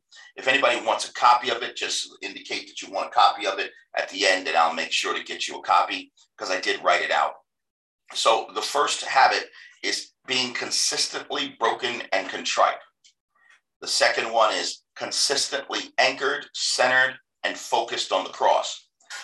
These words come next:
The third one is consistently carries their cross daily. The fourth one is consistently kingdom focused,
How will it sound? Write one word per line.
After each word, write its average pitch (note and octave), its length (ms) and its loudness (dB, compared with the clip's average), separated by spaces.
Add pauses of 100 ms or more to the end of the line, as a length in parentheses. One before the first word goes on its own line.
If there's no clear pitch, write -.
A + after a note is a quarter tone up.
(180)
The A#2 140 -4
third C#3+ 320 6
one C3 160 4
is - 200 -4 (220)
consistently - 1200 0
carries C3+ 600 2
their G#2 180 -2
cross - 680 2 (160)
daily. E3 600 -2 (1300)
The - 60 -14
fourth D3 460 0
one C#3 300 4
is A2+ 520 0
consistently C3 880 0
kingdom B2 480 -4
focused, - 680 0